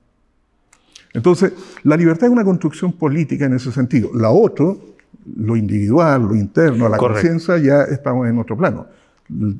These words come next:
Speaker 1: el tenor de la conversación acá es básicamente
Speaker 2: De,
Speaker 1: eso.
Speaker 2: no, no, estamos hablando en esa porque vamos a verlo desde, de, de, desde planos distintos. Pero, eh,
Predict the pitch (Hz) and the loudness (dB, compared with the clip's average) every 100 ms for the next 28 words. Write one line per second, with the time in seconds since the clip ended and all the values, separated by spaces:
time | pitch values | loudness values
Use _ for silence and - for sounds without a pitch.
0 | - 110 101 104 120 131 127 127 120 117 | -4 -4 -2 0 0 2 2 4 2 2
1 | 117 117 127 117 120 127 131 117 117 - | -2 -6 -4 -4 -2 -2 -2 -2 -4 -4
2 | 113 107 110 107 101 107 117 135 127 131 | -4 -4 -6 -6 -4 0 0 2 2 2
3 | 135 117 117 117 101 101 101 104 104 123 | 2 2 0 -4 -4 -4 -4 -4 -2 -2
4 | - 131 110 - - _ _ 107 123 131 | 0 0 0 -4 -14 _ _ -4 0 0
5 | 123 127 147 165 165 143 127 131 120 110 | 2 2 2 2 2 2 0 -2 -2 -2
6 | 120 - 110 127 135 110 104 113 117 131 | -4 -4 -4 -2 -2 -2 0 0 0 0
7 | 123 120 131 104 - - - - 156 - | 0 -2 -2 -4 -6 -14 -20 -2 0 0
8 | 160 - 170 160 156 - | -4 -4 2 4 2 -4